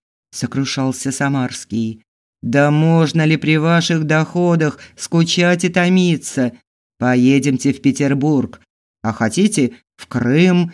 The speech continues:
или за границу?» Я уже бодрее шмыгнула носом и ехидно спросила: «А в Заболотье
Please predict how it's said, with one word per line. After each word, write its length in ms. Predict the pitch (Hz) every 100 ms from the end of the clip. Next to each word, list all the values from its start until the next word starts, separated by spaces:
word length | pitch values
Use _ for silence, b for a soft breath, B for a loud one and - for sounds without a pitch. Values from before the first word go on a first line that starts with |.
| -
или 200 | 127 135
за 140 | 131
границу?» 880 | 127 135 127 127 160 170 - 156 151 _ _ _ _ -
Я 280 | 165 165
уже 220 | 165 156 165
бодрее 600 | 165 160 156 151 143 143
шмыгнула 640 | - 151 147 156 147 147
носом 480 | 165 175 165 147 143 _ -
и 80 | 160
ехидно 680 | 156 147 170 170 160 160
спросила: 800 | 156 - 160 165 - 131 127 127 - _ _ _ -
«А 120 | 160
в 60 | 151
Заболотье 800 | 160 170 180 175 165 - 135